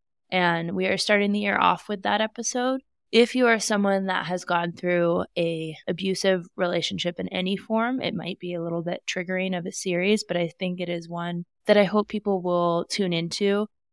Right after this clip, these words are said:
I'm going to be starting off the year sharing my story. About thirteen years ago, I was in a very coercive and high control abusive relationship that escalated to stalking and harassment. And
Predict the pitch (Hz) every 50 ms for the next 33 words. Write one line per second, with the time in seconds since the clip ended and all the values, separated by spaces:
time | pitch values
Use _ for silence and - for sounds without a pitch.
0 | _ _ _ _ - 175 185 185 190 190 190 196 196 190 190 - 190 190 190 185
1 | - - 190 190 190 196 190 - 214 208 208 208 214 208 - - 208 196 196 190
2 | 185 170 151 165 185 175 - - 202 196 202 208 220 240 269 294 311 _ _ _
3 | - 180 165 160 156 156 - _ - 190 185 - - - 196 185 180 170 170 170
4 | 165 175 175 180 175 180 175 - 165 165 170 170 170 170 165 170 170 - 170 170
5 | 165 160 160 160 160 180 170 165 165 165 165 165 170 170 165 - _ _ _ -
6 | - - 180 175 170 175 156 - - 175 160 160 160 165 151 160 180 165 - -
7 | 170 165 - - 160 151 151 160 151 151 156 - _ _ - 160 165 190 170 156
8 | - 160 156 147 156 156 185 196 196 - 202 196 - - 226 233 - - _ _
9 | _ 160 170 170 160 - - 190 185 - - - 175 160 160 160 160 156 - -
10 | - - - 151 143 - - - 175 170 170 175 160 - 170 175 156 151 - -
11 | - - 196 170 175 - - - 170 165 170 175 175 165